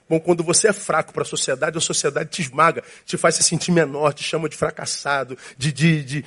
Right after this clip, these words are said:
de frouxo. Mas Deus não. Deus, quando olha o fraco,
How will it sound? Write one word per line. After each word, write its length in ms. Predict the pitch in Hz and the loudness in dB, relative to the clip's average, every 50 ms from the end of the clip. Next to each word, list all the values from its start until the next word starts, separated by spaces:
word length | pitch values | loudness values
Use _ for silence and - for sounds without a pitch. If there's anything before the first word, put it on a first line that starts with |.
| - _ | -10 _
de 140 | 135 160 | 2 2
frouxo. 540 | 156 - - 170 190 196 170 - - - 190 - | 2 2 2 6 8 8 8 6 4 -4 -8 -10
Mas 140 | 151 156 | -12 -4
Deus 260 | 170 156 190 175 - 131 | 2 4 4 4 4 2
não. 340 | 143 156 175 180 165 127 - _ _ _ _ _ _ _ _ _ _ | 0 0 0 0 -2 -4 -8 _ _ _ _ _ _ _ _ _ _
Deus, 360 | 127 113 - 196 214 196 - | _ _ 6 6 6 4 0
quando 280 | - - 196 190 180 170 | 0 2 2 2 2 2
olha 140 | 165 160 | 0 0
o 20 | 139 | -2
fraco, 720 | - - - - 190 226 220 - - _ _ - - - | -6 -6 -2 0 2 2 2 0 -2 _ _ -20 -20 -20